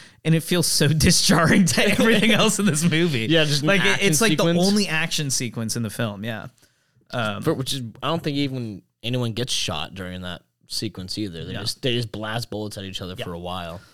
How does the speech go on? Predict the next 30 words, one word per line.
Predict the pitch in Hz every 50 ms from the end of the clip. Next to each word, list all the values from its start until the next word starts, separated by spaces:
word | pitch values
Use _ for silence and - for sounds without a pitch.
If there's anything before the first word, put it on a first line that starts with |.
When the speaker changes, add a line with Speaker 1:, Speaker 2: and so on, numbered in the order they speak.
| _ _ _ _ _
Speaker 1:
Yeah. | - 113 107 95 76 - _ _ _ _ -
And | - 151
then, | 165 160
yeah, | 156 135 107
Dane, | 107 117 143 143 151 143 - 151
the | 139 147 143 131
other, | 160 165 165 165
the | 156 147 151 156
other | 160 165 165 160
big | 147 143 135 123
thing, | 123 131 135 123 117 113
I | 110 110
guess, | 110 113 110 104 - -
would | 113
be | 104 110
Dane, | 107 110 110 110 107 107 107 - _ -
Dane | - 135 127 113 101
Cook's, | - - - 107 101 - - - -
uh, | - 95 101 90 78 78 - - _ _ _ _ _ _ _ _ _ _ _ _ -
Speaker 2:
Yeah. | 123
Speaker 1:
eventual | 117 117 143 147 156 - - 139 127
death | 113 - - 113 92 -
scene. | - - - - - -
So | - - - 135
essentially, | 127 - - 175 175 175 - 185 175 160 147
Speaker 2:
That's | 139 127 -
right. | - 104 92 92 92 - -
Speaker 1:
Mister | - 170 190 196 - - 185
Brooks | 143 170 165 156 - -
sets | - - 147 135 - -